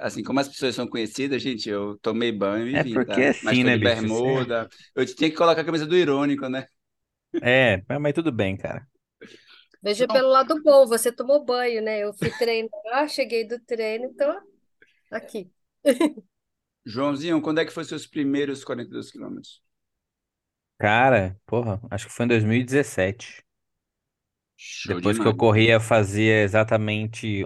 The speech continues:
Speaker 2: um ano e meio. Totalmente responsável.
Speaker 1: Não façam isso em casa, né? Os meus primeiros quarenta e dois quilômetros foi no Rio de Janeiro, né? No ano passado.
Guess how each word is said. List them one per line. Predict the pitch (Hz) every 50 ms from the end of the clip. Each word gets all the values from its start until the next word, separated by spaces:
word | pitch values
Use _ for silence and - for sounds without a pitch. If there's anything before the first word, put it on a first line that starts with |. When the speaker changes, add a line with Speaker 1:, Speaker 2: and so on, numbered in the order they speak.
| -
Speaker 2:
um | - 104 104
ano | 107 110 117
e | 110
meio. | 104 95 95 92 90 87 87 101 110 _ _ _ _ _ _ _
Totalmente | - - - 208 196 175 160 -
responsável. | 147 139 127 131 127 123 113 110 113 - 90 82 76 - - - _ _ _ _ _ _ _
Speaker 1:
Não | - 110 113 120 120
façam | - - 113 117 123 120 - 139 120 120
isso | 113 - 135
em | 127 120
casa, | 113 - 127 117 120 127 143 143 143 143 135
né? | 131 120 117 117 117
Os | 120 117 107
meus | 113 117 113 113
primeiros | - - 110 107 104 104 104 -
quarenta | - 110 101 104 101 107
e |
dois | 101 101 101 101
quilômetros | - - 107 98 95 98 95 - -
foi | - 117 113
no | 120 117
Rio | 104 101 98
de | 98 101 98
Janeiro, | 117 135 139 131 110 110 123 135 131
né? | 110 104 104 101 95 -
No | - 104 104 - 101 - - -
ano | 107 101 101 101 101 104
passado. | - 160 151 - - 165 147 131 131 131 131 143 156